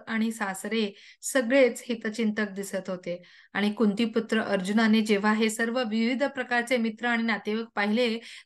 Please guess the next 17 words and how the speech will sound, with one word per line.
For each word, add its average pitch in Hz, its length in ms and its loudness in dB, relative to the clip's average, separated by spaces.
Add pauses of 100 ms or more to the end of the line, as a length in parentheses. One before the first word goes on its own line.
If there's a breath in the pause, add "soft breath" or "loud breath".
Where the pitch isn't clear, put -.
तेव्हा 247 380 4
तो 302 60 0
करुणेने 269 560 0
भारावून 233 540 0
गेला 240 260 2
आणि 208 420 0
असं 208 260 -4
बोलला. 190 400 -8 (480 loud breath)
मग 262 100 2
आता 233 540 2
त्याला 226 340 -4
खूप 247 220 -6
दुःख 269 300 -4
झालं, 277 320 2
जेव्हा 233 340 -2
आपले 240 240 -2
सगळे 240 480 -2